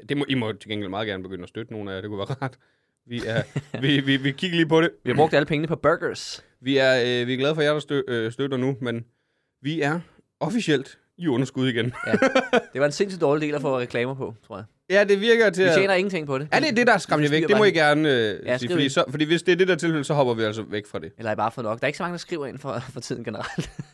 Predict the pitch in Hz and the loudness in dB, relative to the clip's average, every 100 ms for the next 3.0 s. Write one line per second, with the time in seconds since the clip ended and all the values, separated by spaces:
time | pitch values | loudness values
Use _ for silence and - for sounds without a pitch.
0 | - - - - - - 294 156 220 294 | -20 -12 -10 -10 -6 0 2 2 2 0
1 | 120 156 139 202 214 175 170 185 180 185 | 0 2 4 4 2 2 -2 0 -4 -6
2 | - 175 _ _ 165 - - 185 156 | -10 -10 _ _ -2 0 -2 -2 -2